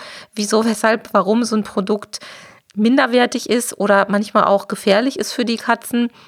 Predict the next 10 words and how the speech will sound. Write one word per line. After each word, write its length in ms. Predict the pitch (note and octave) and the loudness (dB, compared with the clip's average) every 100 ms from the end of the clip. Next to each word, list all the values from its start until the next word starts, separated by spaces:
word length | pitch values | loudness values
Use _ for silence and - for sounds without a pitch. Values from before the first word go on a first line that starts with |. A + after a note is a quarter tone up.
| _ | _
Naja, 360 | G3+ G#3 F3 - | 4 4 4 2
und 300 | G3+ G#3 G#3 - - - - | 2 2 0 -4 -18 -20 -6
was 180 | G#3 G#3 | -4 -2
eben 220 | G3 G3+ | -2 0
auch 240 | - G3+ C4 | 2 2 2
noch 140 | A#3 | 0
so 120 | A3+ | 2
ein 80 | A3 | 0
Problem 460 | - G#3 G3 G#3 G#3+ | 0 0 4 4 4
ist, 260 | G#3+ - | 2 -4